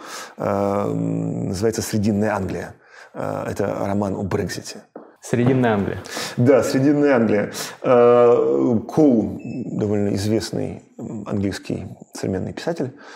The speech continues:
Speaker 1: Его активно издает Фантом Пресс. И там же выйдет его и вот самая новейшая книжка, посвященная Брекситу. Это попытка иронического,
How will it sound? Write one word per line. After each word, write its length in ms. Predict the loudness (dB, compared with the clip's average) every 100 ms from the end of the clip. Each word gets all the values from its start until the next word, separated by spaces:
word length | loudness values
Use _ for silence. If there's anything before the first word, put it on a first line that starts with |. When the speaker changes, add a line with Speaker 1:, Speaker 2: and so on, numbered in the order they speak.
| -20 -16 -8
Speaker 1:
Его 560 | -4 -2 -2 -2 -4
активно 440 | -8 -6 -6 -4 -4
издает 280 | -4 -6
Фантом 380 | -6 -10 -8 -8
Пресс. 280 | -6 -6 -8 _ _ _ _ _ _ _ -18 -10
И 140 | -6 -6
там 260 | -4 -4
же 80 | -4
выйдет 320 | -4 -6 -10
его 160 | -10 -8
и 240 | -8 -8 -12 _
вот 280 | -8 -8 -20 _ _ _
самая 300 | -8 -6 -2
новейшая 440 | -2 -2 -2 -4 -6
книжка, 340 | -6 -6 -8
посвященная 640 | -10 -8 -6 -2 0 2 2
Брекситу. 560 | 2 2 0 -6 -10 -14 -16 -14 -6
Это 180 | -4 -4
попытка 560 | -6 -2 -4 -2 -4 -4 -16 -20 -20 _ _ _ _ -10 0
иронического, 1000 | 4 4 4 2 -2 -2 0 2 2